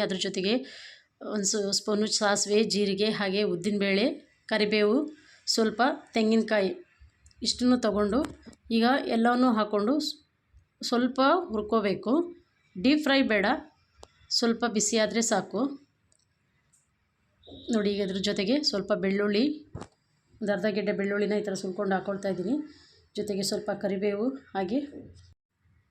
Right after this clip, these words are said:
ಈಗ ಇದನ್ನು ಒಂದು ಎರಡು ಸೆಕೆಂಡ್ ಹಾಗೆ ಫ್ರೈ ಮಾಡ್ಕೋಬೇಕು. ಇದ್ರ ಜೊತೆಗೆ ನಾನು ಏನೆಲ್ಲ ಮಸಾಲೆಗಳನ್ನು ಇಟ್ಕೊಂಡಿದ್ದೆ ಅವನ್ನೂ ಸಹ ಎಲ್ಲ ಹಾಕ್ಕೊಂಡು ಅವನು ಹುರ್ಕೊಳ್ತೀನಿ.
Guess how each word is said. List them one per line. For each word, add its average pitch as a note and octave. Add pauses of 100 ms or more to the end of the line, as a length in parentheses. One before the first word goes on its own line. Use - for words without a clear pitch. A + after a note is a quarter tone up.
(340)
ಈಗ C4+ (120)
ಇದನ್ನು A3+
ಒಂದು A#3
ಎರಡು A3+
ಸೆಕೆಂಡ್ G#3+
ಹಾಗೆ G3 (100)
ಫ್ರೈ G#3 (100)
ಮಾಡ್ಕೋಬೇಕು. F#3 (240)
ಇದ್ರ A#3
ಜೊತೆಗೆ C4
ನಾನು A3+
ಏನೆಲ್ಲ B3+ (100)
ಮಸಾಲೆಗಳನ್ನು A3+
ಇಟ್ಕೊಂಡಿದ್ದೆ G#3 (600)
ಅವನ್ನೂ B3+
ಸಹ A#3 (100)
ಎಲ್ಲ G#3
ಹಾಕ್ಕೊಂಡು G3+ (1300)
ಅವನು A#3
ಹುರ್ಕೊಳ್ತೀನಿ. G#3